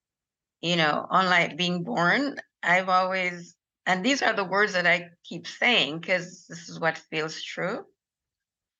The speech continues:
I have always had a sense that I came to the planet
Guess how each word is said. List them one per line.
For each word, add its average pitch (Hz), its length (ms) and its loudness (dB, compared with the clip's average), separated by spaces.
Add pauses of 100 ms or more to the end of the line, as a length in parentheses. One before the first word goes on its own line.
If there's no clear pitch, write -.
(640)
I 269 140 6
have 254 320 0
always 220 360 2
had 214 160 2
a 185 60 2
sense 185 560 -4
that 165 480 2
I 165 240 -2
came 208 360 -4
to 208 120 -10
the 170 100 -4
planet 165 520 -2